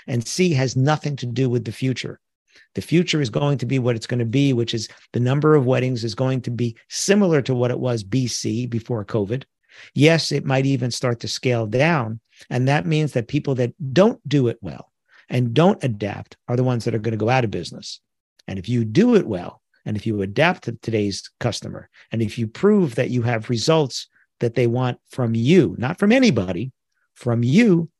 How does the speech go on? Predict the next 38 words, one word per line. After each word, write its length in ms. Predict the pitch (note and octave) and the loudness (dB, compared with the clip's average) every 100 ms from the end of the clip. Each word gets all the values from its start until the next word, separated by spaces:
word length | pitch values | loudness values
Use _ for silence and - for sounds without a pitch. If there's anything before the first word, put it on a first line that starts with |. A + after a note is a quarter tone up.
| _ | _
they 80 | - | -8
have 220 | A2+ A2+ | -6 -6
to 80 | - | -8
pay 140 | - A#2+ | -2 -2
your 180 | A2+ | 0
price 280 | G2+ G#2 F2+ | -4 -8 -8
to 80 | - | -8
get 180 | G2 F#2 | -8 -8
it. 120 | - _ _ _ _ _ _ | -10 _ _ _ _ _ _
So 140 | - G2+ | -8 -8
let's 120 | G#2+ | -4
focus 380 | C#3+ C#3+ D3+ D3 | 0 0 -2 -4
on 120 | C3 | -4
the 60 | |
right 240 | B2+ C#3 C#3+ | 0 -2 -2
things 260 | A#2 G#2+ | -6 -6
here. 360 | - E2+ - - _ _ _ - | -6 -8 -10 -16 _ _ _ -2
Make 200 | B2+ C#3 | 0 0
yourself 320 | C3 - A#2 | -2 -2 -4
successful 760 | - - - D#3 D3+ - G#2 - _ _ | -6 -8 -2 0 -2 -4 -12 -14 _ _
and 160 | E3+ A#2 | -6 -4
not 180 | A#2 A2+ | -2 -4
focus 360 | A#2+ A2 A2+ | -4 -4 -4
on 160 | A#2 A2 | -4 -4
the 320 | G#2+ G#2 G2+ - | -4 -4 -6 -4
negative, 400 | A#2 F#2 - - | -2 -2 -6 -12
because 380 | - F#2 G#2+ F#2 - - _ _ | -10 -6 -6 -6 -12 -20 _ _
you 120 | G#2+ | -10
can't 360 | - D3 D3 D3 - | -4 0 2 0 -2
motivate 540 | B2+ D3 E3 B2+ A#2 | 2 4 4 2 -2
someone 500 | - B2+ A2 G2+ F#2+ - _ _ _ _ | -4 -6 -4 -6 -8 -14 _ _ _ _
in 160 | C3 C3 | 0 2
the 80 | B2 | 2
negative. 600 | A#2+ A2+ G#2+ - - _ _ _ _ _ - | 0 0 -2 -8 -14 _ _ _ _ _ -16
Uh, 60 | - | -10
i-, 160 | - B2 | -4 -4
if 220 | C#3 A#2 A#2+ | -2 -2 0
a, 220 | G#2+ | 0